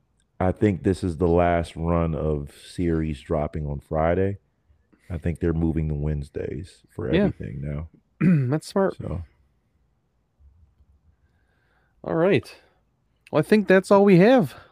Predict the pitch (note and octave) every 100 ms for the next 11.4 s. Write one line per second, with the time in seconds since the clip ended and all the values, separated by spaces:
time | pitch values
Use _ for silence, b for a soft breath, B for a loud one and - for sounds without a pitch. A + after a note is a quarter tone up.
0 | B - G2+ G2+ C3 B2 A#2 - - C3
1 | E3 - A2+ G#2+ G2+ G2 G#2+ A2 A#2 A2+
2 | G#2 - b b b A2+ A2+ G2+ - A2
3 | C3+ B2+ C3 C3+ B2+ G#2 G2 F2 D#2+ G#2
4 | A#2+ - A2+ A2 A#2 A2+ F2+ E2+ F2+ E2+
5 | - F2 F2 G2+ G#2 G2+ G#2 G#2 - _
6 | _ _ _ _ G#2 A#2+ A2+ G#2 F#2+ -
7 | G2+ G#2 E2 D2+ D#2 C#2+ C#2+ - B1+ B1
8 | C#3 C3+ C3+ D#3 D3+ D3 - F2 D#2+ C3+
9 | D3 C3+ - B2+ B2 B2+ F3 - E3 E3
10 | B2+ A2 G#2+ E3+ E3+ - F#3 F3 E3 D#3+
11 | E3 D#3+ D#3+